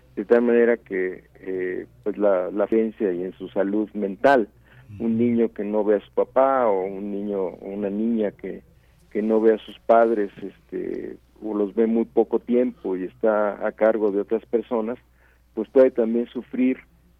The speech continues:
eh, daños psicológicos que,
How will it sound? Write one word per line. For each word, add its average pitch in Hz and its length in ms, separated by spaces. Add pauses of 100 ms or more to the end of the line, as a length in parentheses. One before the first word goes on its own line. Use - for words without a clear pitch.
(120)
eh, 90 600
daños 120 400
psicológicos 113 840 (600)
que, 92 680